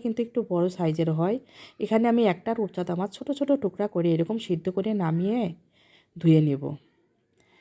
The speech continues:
এবার আমি পাতার আঁশ ছাড়িয়ে পরিষ্কার করে পাতাগুলো ধুয়ে নেব পরিষ্কার জলে। এবার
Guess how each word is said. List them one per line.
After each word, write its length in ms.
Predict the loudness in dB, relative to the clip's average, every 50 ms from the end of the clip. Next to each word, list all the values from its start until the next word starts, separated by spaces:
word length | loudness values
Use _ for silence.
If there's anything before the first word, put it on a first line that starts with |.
| _ _ _ -2
এবার 240 | 0 0 4 4 4 4 6
আমি 100 | 4 2 2 0
পাতার 320 | -2 0 0 0 0 0 -2 -2 -2 -2
আঁশ 100 | -2 -2 -4 -8
ছাড়িয়ে 400 | -4 -2 0 2 4 4 4 4 2 0 -4 -8 _ -6 -4
পরিষ্কার 380 | -2 -2 -2 -2 -2 -4 -4 -4 0 -2
করে 160 | 0 0 0 -2 -2 -2 -4
পাতাগুলো 440 | -4 0 0 0 2 2 2 4 2 2 0 -4 -14 -12 -4
ধুয়ে 200 | 0 2 2 4 4 2
নেব 140 | 0 0 -2 -4 -4 -4 -4
পরিষ্কার 360 | -2 -2 -2 -2 -2 -6 -6 -6 -6
জলে। 220 | -10 -10 -8 -8 -12 -12 _ _ _ _ _ _ _ _ _ _ -20 -20 -20 -20 -20 -20 -20 _ -2 0
এবার 280 | 4 4 6 4 4